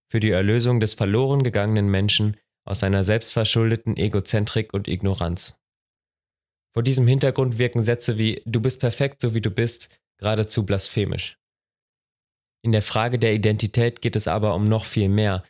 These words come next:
als nur um unser Selbstwertempfinden. Es geht um einen Platz, einen Sinn im Leben. Es geht um ein Ziel und eine Daseinsberechtigung. Ich halte es deshalb für sinnvoll,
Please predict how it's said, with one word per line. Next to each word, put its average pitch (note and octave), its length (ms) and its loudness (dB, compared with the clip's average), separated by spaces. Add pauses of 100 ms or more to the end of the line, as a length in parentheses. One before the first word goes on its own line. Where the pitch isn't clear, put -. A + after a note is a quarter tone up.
(220)
als - 240 0
nur A2+ 160 4
um A2 120 0
unser G#2 220 2
Selbstwertempfinden. F2+ 1040 -2 (500)
Es - 100 -14
geht A#2 200 0
um E2+ 100 0
einen F#2+ 200 -2
Platz, - 500 -6 (240)
einen G2+ 200 0
Sinn A#2 220 2
im G#2 160 0
Leben. G2+ 420 0 (420)
Es - 100 -8
geht A#2+ 180 0
um G#2 140 0
ein G2 160 2
Ziel B2 480 0
und - 240 -4
eine G2+ 220 2
Daseinsberechtigung. F2 1120 -4 (1300)
Ich G#2+ 120 0
halte A#2 220 2
es A2+ 100 0
deshalb B2+ 320 2
für A#2 160 0
sinnvoll, B2+ 540 0